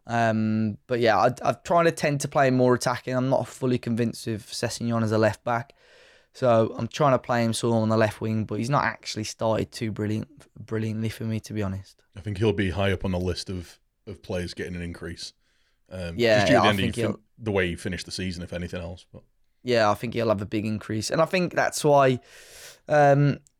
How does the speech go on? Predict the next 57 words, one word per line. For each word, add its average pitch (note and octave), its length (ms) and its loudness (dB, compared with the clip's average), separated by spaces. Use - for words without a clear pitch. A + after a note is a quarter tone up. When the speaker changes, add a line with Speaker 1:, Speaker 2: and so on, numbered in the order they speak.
Speaker 1:
it, - 140 -12
with C#3+ 180 2
these D#3 200 6
updated B2 340 4
databases, B2 640 4
is B2 140 4
it B2+ 160 2
is C3 280 4
a C3+ 60 6
little A#2+ 200 6
bit A#2 140 4
difficult B2 540 0
'cause A#2+ 240 0
in B2 120 2
some B2+ 220 2
senses A#2 400 0
I'm A#2 160 4
managing, A#2 400 2
like, A2 200 0
a - 20 -8
championship A#2 500 0
level A2+ 200 2
team. A#2 460 0
Obviously, A#2+ 300 -2
they've A#2 160 2
signed B2 340 4
some A#2+ 120 0
players, A#2 360 2
like A2+ 120 2
Seri, A#2+ 480 4
like, A#2+ 240 4
you A#2 100 -2
can - 160 -8
tell A#2+ 220 2
straight A#2 260 0
away A2+ 280 4
is G#2 180 -2
the A2+ 100 -8
best A2 240 0
player A2 220 0
in G#2+ 80 -2
the G2+ 60 -2
team G#2+ 260 -4
because G#2+ 320 -4
of G#2+ 120 -4
how A2 220 2
well A2 220 4
he's A2 180 0
been, A2+ 320 2
and A2 120 2
Schürrle A#2 580 6
as A2 120 0
well A2+ 280 4
has A2 100 0
come A2 200 -4
in A2 120 0
and, G#2+ 260 0